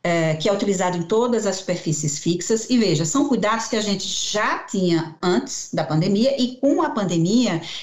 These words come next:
eles se tornaram muito, mas muito mais rigorosos do que eram antes. Até porque existiam e existem algumas orientações da Organização Mundial de Saúde em relação a isso.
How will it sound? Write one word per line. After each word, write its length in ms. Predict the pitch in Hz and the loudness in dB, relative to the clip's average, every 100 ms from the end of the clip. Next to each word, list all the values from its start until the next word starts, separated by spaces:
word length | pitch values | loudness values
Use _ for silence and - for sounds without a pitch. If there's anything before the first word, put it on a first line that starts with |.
| - | -4
eles 200 | 202 208 | 0 0
se 140 | 233 220 | 0 0
tornaram 440 | 226 220 214 233 | 2 2 4 6
muito, 540 | 247 269 254 240 214 | 6 8 8 6 2
mas 220 | 190 214 - | -2 -4 2
muito 600 | 233 233 247 277 330 302 | 6 8 8 6 4 4
mais 280 | 220 202 214 | 4 2 0
rigorosos 880 | 214 208 185 170 185 226 - - - | 2 2 2 2 0 -2 -4 -12 -4
do 140 | 220 | 0
que 140 | 226 | 2
eram 340 | 185 175 202 226 | 2 2 0 0
antes. 300 | 165 139 156 | 0 0 0
Até 420 | 196 - 226 277 - - - | -2 -2 -2 -2 -6 -14 -8
porque 180 | 226 226 | -2 2
existiam 760 | 220 220 220 - 220 214 226 247 | 2 2 0 0 0 4 2 2
e 140 | 202 | 2
existem 640 | 180 160 175 190 - 254 208 | 2 4 2 2 0 2 2
algumas 340 | 185 214 240 | 2 4 4
orientações 640 | 220 220 220 208 180 185 | 2 2 0 -2 -2 -2
da 100 | 202 | 0
Organização 540 | 202 208 185 180 - 170 | 0 0 0 -2 0 0
Mundial 240 | 175 175 | 2 0
de 60 | 170 | -2
Saúde 480 | 202 180 160 160 - | -2 0 2 0 0
em 80 | 190 | -2
relação 380 | 180 175 - 156 156 156 | 0 0 0 2 2 2
a 100 | 185 | 0
isso. 400 | 175 139 - 156 | 0 0 -2 -6